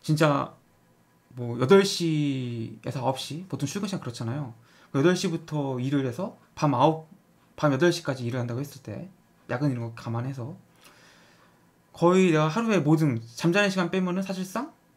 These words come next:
거의 진짜 제일 많은 시간을 쓰면서도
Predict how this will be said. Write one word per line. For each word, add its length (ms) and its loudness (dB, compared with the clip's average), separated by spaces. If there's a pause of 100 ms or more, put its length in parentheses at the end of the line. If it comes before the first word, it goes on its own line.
(1000)
거의 320 2
진짜 180 -2
제일 260 2
많은 220 2
시간을 640 -4 (1400)
쓰면서도 600 -2